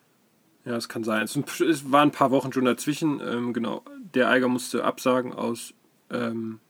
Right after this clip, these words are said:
ich glaube auch Größ-, Größengründen. Ähm, der ist natürlich wesentlich größer, der Engadin Ultra Trail. Die hatten ihre Premiere dieses Jahr. Das heißt, eine relativ kleine Veranstaltung mit relativ wenigen Läufern pro Disziplin. Ähm, ich glaub, bei,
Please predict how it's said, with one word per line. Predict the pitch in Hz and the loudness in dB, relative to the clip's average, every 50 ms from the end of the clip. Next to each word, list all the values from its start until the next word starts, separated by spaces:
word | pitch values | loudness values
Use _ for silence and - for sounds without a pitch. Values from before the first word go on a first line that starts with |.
| _ - _ - _ _ _ _ _ _ _ _ _ | _ -20 _ -20 _ _ _ _ _ _ _ _ _
ich | - - - | -18 -16 -8
glaube | - 120 135 151 143 | -2 0 2 4 4
auch | 107 - - | 2 0 -2
Größ-, | - 117 127 131 135 - - - - - - | -2 2 4 4 4 2 0 -6 -8 -10 -6
Größengründen. | - 117 120 135 131 - 135 131 127 127 113 120 113 127 131 135 127 - 104 127 131 135 127 - - | 0 2 2 2 0 0 -2 -2 -2 -2 -2 2 2 4 4 4 2 0 -2 -4 -2 -2 -4 -6 -4
Ähm, | - 123 123 120 120 120 117 | -2 -2 -2 0 0 -2 -2
der | 113 120 | -2 -4
ist | 123 - | -4 -6
natürlich | 123 117 - 117 117 - - _ _ - | -6 -6 -6 -8 -8 -10 -16 _ _ -16
wesentlich | 202 147 127 117 - 117 113 - | -6 -6 -6 -6 -6 -10 -10 -8
größer, | - 120 120 - - 123 123 117 | -4 -4 -4 -4 -4 -8 -10 -8
der | 113 - - | -10 -8 -6
Engadin | - 123 123 120 117 117 120 120 120 | -4 -4 -4 -4 -2 -2 -2 -2 -2
Ultra | - 104 - - 127 | -4 -6 -6 -6 -8
Trail. | 123 - - 127 123 120 | -10 -4 -2 -2 -2 0
Die | 123 120 | -2 -4
hatten | - - | -4 -6
ihre | 117 120 120 127 120 | -6 -6 -6 -6 -10
Premiere | - - - 131 135 156 165 160 156 | -10 -8 -6 -2 0 2 2 2 0
dieses | 143 143 147 143 147 131 - | -2 -4 -6 -6 -6 -4 -2
Jahr. | 147 135 139 139 139 _ _ _ - - - - - _ _ _ | 0 0 0 -2 -6 _ _ _ -20 -20 -20 -20 -20 _ _ _
Das | - - | -4 0
heißt, | 123 123 123 117 | 0 0 0 0
eine | 117 117 117 | -2 -2 0
relativ | 120 123 117 - 117 - - | 0 -2 -2 -4 -8 -12 -10
kleine | - - 123 117 120 135 143 135 | -4 0 2 4 4 4 2 2
Veranstaltung | - 139 - 117 131 135 - - - 131 127 127 131 135 123 | 0 -4 -2 -2 -4 -4 -4 -2 2 2 2 2 0 -4 -4
mit | 117 110 - _ _ _ _ _ - - | -4 -6 -8 _ _ _ _ _ -6 -2
relativ | 131 135 151 147 - 135 117 113 110 113 | 0 0 0 0 -2 -4 -8 -8 -4 0
wenigen | 123 127 131 139 139 131 127 123 117 - - _ _ _ _ | 2 4 4 4 4 2 2 -2 -4 -8 -12 _ _ _ _
Läufern | - 117 123 127 135 131 - 135 123 127 123 - - - _ _ | 0 2 4 4 2 2 0 -4 -2 -2 -2 -6 -8 -12 _ _
pro | - - - 131 | -12 -2 0 0
Disziplin. | 123 117 127 120 - - - 120 - - - - 139 151 165 156 _ _ - - - - - - - - _ _ _ _ - | 0 0 -2 -6 -6 -6 -6 -8 -8 -6 -2 0 0 0 0 -4 _ _ -20 -20 -20 -20 -20 -20 -20 -20 _ _ _ _ -12
Ähm, | 117 120 120 117 | -12 -10 -10 -10
ich | 117 - | -10 -6
glaub, | - 123 123 - | -6 -6 -6 -4
bei, | - 120 117 117 120 - - | -6 -4 -4 -2 -2 -4 -6